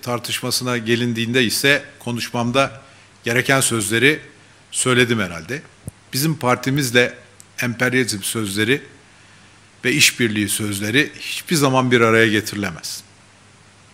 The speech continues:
Bizim partimiz emperyalizme karşı dimdik durmuş olan bir partidir. Bizim partimizin geçmişinde Dumlupınar vardır. Bizim partimizin geçmişinde Sakarya vardır.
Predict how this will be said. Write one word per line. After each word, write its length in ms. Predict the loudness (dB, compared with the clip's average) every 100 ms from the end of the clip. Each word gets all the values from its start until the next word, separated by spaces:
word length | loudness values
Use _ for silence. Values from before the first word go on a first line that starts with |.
| -20 -20 -20 -14
Bizim 220 | -6 -4 -2
partimiz 580 | -4 -4 0 0 0 -4 -18 -20 -20 -18 -6 2
emperyalizme 960 | 2 4 4 6 6 4 2 2 2
karşı 540 | 4 2 4 0 2
dimdik 500 | 6 6 6 4 2
durmuş 340 | -2 0 0 0
olan 300 | 2 2 2
bir 60 |
partidir. 720 | -2 -4 -4 -8 -12 -8 -8 -10 -20 _ _ _ _ _ _ -20 -20 -20 _ -20 -20 -20 -20 -20 -20 -20 -20 -20 -20 -20 _ -8
Bizim 300 | 0 2 4
partimizin 540 | 6 6 4 -2 0 4
geçmişinde 640 | 4 2 -4 -2 -2 -2
Dumlupınar 520 | -2 -2 -2 -4 -4
vardır. 500 | -4 -10 -12 -12 -12 -16 _ _ _ -8
Bizim 240 | -2 -2
partimizin 600 | 0 -2 0 -2 -4 -2 0
geçmişinde 580 | 0 -2 -8 -6 -4
Sakarya 540 | -4 -4 -4 -4 -4 -6
vardır. 440 | -12 -16 -16 -18